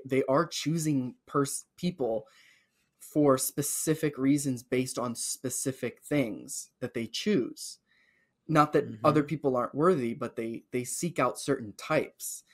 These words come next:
Speaker 1: So they chose Leo. They chose this person. They chose to fit whatever their agenda was or whatever they needed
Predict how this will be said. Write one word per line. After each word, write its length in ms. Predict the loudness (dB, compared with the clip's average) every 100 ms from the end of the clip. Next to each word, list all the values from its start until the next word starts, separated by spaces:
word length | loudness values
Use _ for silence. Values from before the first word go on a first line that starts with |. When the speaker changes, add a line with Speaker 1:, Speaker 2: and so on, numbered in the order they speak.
| _ _ -12
Speaker 1:
So 580 | 2 4 4 2 0 -2
they 120 | -4
chose 460 | 2 8 8 6
Leo. 440 | 0 -4 -6 -8 -12 _ -2
They 140 | -2
chose 420 | 0 4 4 2
this 140 | -4 -6
person. 180 | -4
They 100 | -4
chose 380 | -2 4 4 4
to 140 | -4 -8
fit 480 | -6 2 2 2 _ _ _ _ _ _ _ _
whatever 340 | -2 2 2 2
their 200 | 0 -2
agenda 400 | -4 -6 -6 -6
was 360 | -2 -2 -2
or 80 | -8
whatever 280 | -8 -8 -8
they 140 | -8
needed 480 | -8 -8 -8 -8 -10